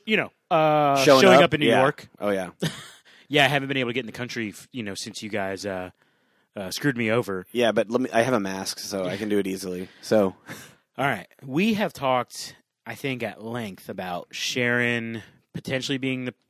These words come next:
Speaker 1: the power broker. And then I think maybe, what did Shamato say? Did,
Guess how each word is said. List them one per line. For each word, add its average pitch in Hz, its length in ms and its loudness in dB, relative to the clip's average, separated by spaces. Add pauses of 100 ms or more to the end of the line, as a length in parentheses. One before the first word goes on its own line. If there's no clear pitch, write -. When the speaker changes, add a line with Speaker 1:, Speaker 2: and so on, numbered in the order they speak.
Speaker 1:
the 127 80 -6
power 113 200 0
broker. 107 300 -2
And 120 220 -4
then 170 260 2
I 143 80 -6
think - 380 -8
maybe, 226 520 -2 (380)
what 269 140 -4
did 403 80 2
Shamato 165 460 0
say? 92 440 -8
Did, 156 160 -6